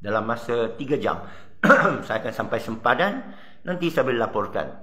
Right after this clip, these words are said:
saya dah masuk Vietnam. Xin chào, cảm ơn. Anh ơi, cà phê soda. Terus saya akan pergi kafe, minum kopi Vietnam.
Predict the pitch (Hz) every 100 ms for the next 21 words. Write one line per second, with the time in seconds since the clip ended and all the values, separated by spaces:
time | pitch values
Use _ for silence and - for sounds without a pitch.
0 | - 110 101 98 92 90 87 98 101 107
1 | 101 98 120 113 123 131 139 135 110 117
2 | 123 135 160 135 - - - - 120 123
3 | 151 156 90 - - - 110 127 127 87
4 | 90 110 123 - - - - 139 123 95
5 | 98 90 95 98 92 - - 135 214 -
6 | 123 151 233 - - - - - 165 175
7 | - 175 131 123 120 110 113 104 101 50
8 | 50 50 - - - -